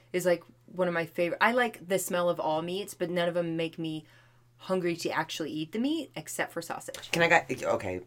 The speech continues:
Speaker 2: okay. So you don't think that, you don't think people are born vegetarian. You think you become one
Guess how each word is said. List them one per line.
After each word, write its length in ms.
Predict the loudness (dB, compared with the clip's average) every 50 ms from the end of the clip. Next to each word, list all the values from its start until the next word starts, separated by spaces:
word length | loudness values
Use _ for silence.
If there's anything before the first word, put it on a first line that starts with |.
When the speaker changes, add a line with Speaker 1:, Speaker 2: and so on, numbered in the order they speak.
| 0 _
Speaker 2:
okay. 260 | 2 2 2 -2 -4 -4
So 240 | -2 4 6 6 6
you 160 | 6 6 6 6
don't 220 | 6 6 4 2
think 220 | 2 2 2 2
that, 300 | 0 0 2 2 -2 -4 -6 _ _ _ _ _ _ -20 -20 _ _ 0
you 120 | 2 4
don't 180 | 4 4 4 2
think 140 | 0 -2
people 200 | -2 0 2 2
are 80 | 2 2
born 400 | 2 2 0 2 4 4 4 4
vegetarian. 720 | 2 2 0 0 -4 -2 -2 0 0 0 -2 -4 -4 -8 -8 -6
You 120 | -6 -4
think 180 | -4 -4 -4 -4
you 100 | -4 -6
become 500 | -6 -8 -10 -10 -10 -4 -2 -2 0 0
one 340 | 0 0 0 -2 -4 -6